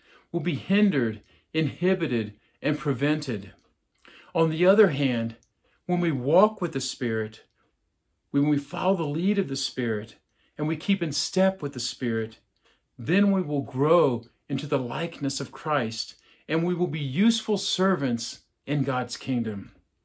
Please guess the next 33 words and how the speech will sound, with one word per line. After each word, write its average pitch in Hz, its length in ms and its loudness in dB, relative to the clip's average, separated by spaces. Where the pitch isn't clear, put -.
This 226 180 2
is 240 80 0
the 240 80 8
daily 185 400 4
challenge 175 600 0
for - 140 -2
you 185 480 0
and 139 160 0
for 147 100 -2
me, 170 240 2
my 160 160 2
friend. 117 460 -2
I'm 220 240 8
thankful 202 540 4
that 151 180 -2
Peter 196 340 2
allowed 175 380 0
the 165 80 -4
Spirit 185 380 0
to 170 40 -6
bring 147 180 -2
transformation 156 920 -4
to 135 80 -6
his 123 300 -6
life. 135 520 -4
And 175 80 -2
the 180 60 2
question 226 420 6
I 196 80 6
have 196 320 2
for 190 120 -4
you 165 120 -4
today, 156 640 2